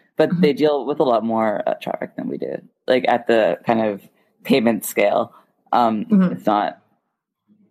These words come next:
Speaker 1: uh, it's not a problem for us.
Speaker 2: Yeah, I kind of feel like if, if you had payment traffic that was coming in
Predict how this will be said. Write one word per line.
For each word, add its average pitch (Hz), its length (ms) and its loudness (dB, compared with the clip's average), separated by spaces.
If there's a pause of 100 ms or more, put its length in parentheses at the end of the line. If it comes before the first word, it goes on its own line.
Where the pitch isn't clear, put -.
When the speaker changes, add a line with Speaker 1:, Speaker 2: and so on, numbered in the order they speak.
(100)
Speaker 1:
uh, - 300 -2 (240)
it's - 120 -4
not - 120 0
a - 40 -4
problem - 260 -4
for - 120 -6
us. - 260 -8 (600)
Speaker 2:
Yeah, 202 160 2
I 196 40 2
kind 269 220 4
of 262 100 0
feel 196 120 4
like 185 200 2
if, 180 220 -2
if 185 320 -2
you 208 80 2
had 208 500 0 (220)
payment 175 340 -4
traffic 180 440 -2
that - 100 -2
was 185 160 -4
coming 165 360 -2
in 156 280 0